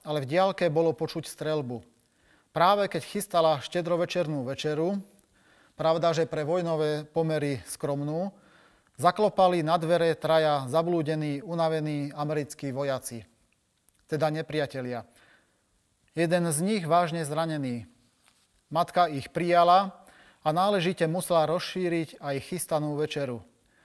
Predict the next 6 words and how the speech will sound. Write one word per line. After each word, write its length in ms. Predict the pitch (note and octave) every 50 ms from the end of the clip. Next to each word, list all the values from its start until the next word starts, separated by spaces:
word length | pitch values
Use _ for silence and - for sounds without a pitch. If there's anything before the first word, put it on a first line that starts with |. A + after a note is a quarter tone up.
| _ _ _ _ _ _ _ _ _ _ _ _ _ _
Príjemne 480 | - D#3+ E3+ F#3 F#3 F3 E3+ D#3 D3 C#3+
rozvoniavala, 1040 | E3 F3 D#3+ E3 F3 F3+ E3 E3+ E3+ D#3+ D#3+ D#3+ D#3+ E3 F3 F#3+ G3 F#3 D3+ -
ešte 320 | - - C#3+ - - E3 D3
nebola 480 | D#3 E3+ D#3+ E3 E3 E3 D#3+ D#3+ E3
ani 320 | D#3+ D3 D3+ D#3 D3 C#3+ A#2
hotová, 640 | B2 C#3 - D3 C#3+ C3+ C#3+ C#3+ D3+ E3 F3+ F#3